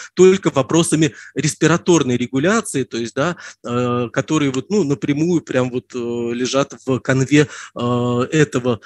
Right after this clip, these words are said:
э, курса, м, образовательного C E A. Вот. Но мы должны с вами обязательно поговорить и о метаболической регуляции, и о параметрах оценки, поскольку любая интерпретация, э, кислотно-основных нарушений крови у пациентов,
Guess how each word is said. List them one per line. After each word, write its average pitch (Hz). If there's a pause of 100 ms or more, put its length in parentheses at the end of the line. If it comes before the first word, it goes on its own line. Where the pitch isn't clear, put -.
(180)
э, 117
курса, 143 (260)
м, 113
образовательного 120
C -
E 123 (480)
A. 131
Вот. 147
Но 202
мы 170
должны 160
с -
вами 165
обязательно 170
поговорить 135
и 165
о 147
метаболической 135
регуляции, 170
и 135
о -
параметрах 131
оценки, 226
поскольку 160
любая 160
интерпретация, 151 (340)
э, 117
кислотно-основных 147
нарушений 143
крови 131
у 127
пациентов, 262